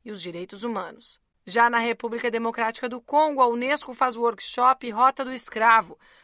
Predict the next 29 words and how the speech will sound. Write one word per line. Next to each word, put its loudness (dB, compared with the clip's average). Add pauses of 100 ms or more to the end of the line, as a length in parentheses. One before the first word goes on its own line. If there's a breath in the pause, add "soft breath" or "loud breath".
(140 soft breath)
onde -6
a 4
apresentação -2
oficial 0
do -16
comércio -4
de -8
escravos, 2
escravidão -8
e -14
violência -6
colonial -4
na -8
República -12
do -10
Congo -2 (360 loud breath)
vai 4
ser -2
seguida -4
da 2
exibição -4
do -8
documentário -4
Rotas 2
da -2
Escravidão, -6
uma -6
visão -6
global. -2